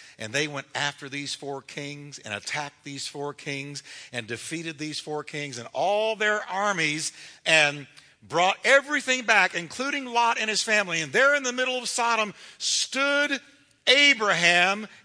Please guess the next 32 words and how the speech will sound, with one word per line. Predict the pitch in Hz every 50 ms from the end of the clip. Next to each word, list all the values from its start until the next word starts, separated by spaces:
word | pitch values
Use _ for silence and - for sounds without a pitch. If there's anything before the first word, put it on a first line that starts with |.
| -
God's | 113 185 196 233 269 277 294 294 247 208 185
best | 156 139 117 - 233 247 247 240 - - -
friend. | - - - _ - - - 240 254 247 226 196 165 156 151 156 175 202 226 240 220 - _ _ _ _ _ _ _ _ _ _ -
And | 180 165
the | 160 -
king | - 226 226
of | 202 165
Sodom | - 220 220 214 208 185
said | - 202 185
to | 180 170
him, | 175 175 160 156 156
"Man, | 170 175 170 170
I | 170 170 170
am | 156 143
so | 135 - - 202 190 151
thankful. | - - 190 190 190 - - 202 196 170 - - - - - - _
Here's | - - 135 175 240 262 262 233
some | - 226 202 190 180
money | 190 202 202 196
for | 165 160 170
what | 160 175 175
you | 160 156
did." | 143 160 170 147
And | 139 156
Abraham | 165 180 180 185 185 180 156
said, | 170 165 170
"I | 196 247 285
won't | 262 247 226 220 208
even | 208 220 208 175 135
take | - - 208 214 208
from | - - 160 151
you | 156 180 202 214 226 214